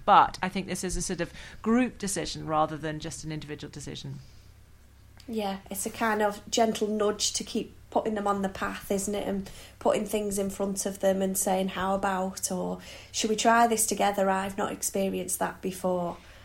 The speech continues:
Speaker 2: Um,
Speaker 1: Well, I'm, and there's
Speaker 2: but I
Speaker 1: so
Speaker 2: guess
Speaker 1: many great authors for children nowadays, aren't there?
Speaker 2: Yes.
Speaker 1: And there's such great writing. Some of the, you know, the Jess Butterworth, we were talking about her, Abby Elphinstone, Catherine Rundle, such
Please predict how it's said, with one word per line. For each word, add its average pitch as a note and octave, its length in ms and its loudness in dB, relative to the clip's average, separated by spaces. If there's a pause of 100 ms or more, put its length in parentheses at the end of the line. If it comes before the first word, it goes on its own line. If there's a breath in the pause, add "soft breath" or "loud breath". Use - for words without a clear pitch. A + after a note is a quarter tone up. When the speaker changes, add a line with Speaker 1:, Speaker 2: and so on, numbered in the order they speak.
(140 loud breath)
Speaker 2:
Um, F#3 240 -2
Speaker 1:
Well, A3+ 140 6
I'm, A3+ 180 6
and B3 160 0
there's B3 180 0
Speaker 2:
but - 100 4
I - 20 2
Speaker 1:
so B3 80 4
Speaker 2:
guess A3+ 120 6
Speaker 1:
many G#3+ 200 2
great G3 460 0
authors G3 600 -4
for - 120 -6
children E3+ 500 -2
nowadays, D3 440 0
aren't F3+ 260 0
there? D3 220 -2
Speaker 2:
Yes. F3 180 2
Speaker 1:
And F3+ 600 0
there's G3+ 160 0
such - 580 2 (160)
great F#3+ 360 2
writing. F3+ 460 0
Some G3+ 240 -4
of F#3+ 140 -4
the, G3 80 -2
you F#3+ 160 -4
know, F3 100 0
the E3+ 120 -6
Jess G3+ 340 -2
Butterworth, F3+ 460 0
we F3+ 60 0
were F3 40 2
talking F#3+ 300 -2
about F3+ 180 2
her, F3+ 240 4
Abby F#3+ 320 0
Elphinstone, E3 920 0 (140)
Catherine G3 380 0
Rundle, F3+ 400 4
such - 600 8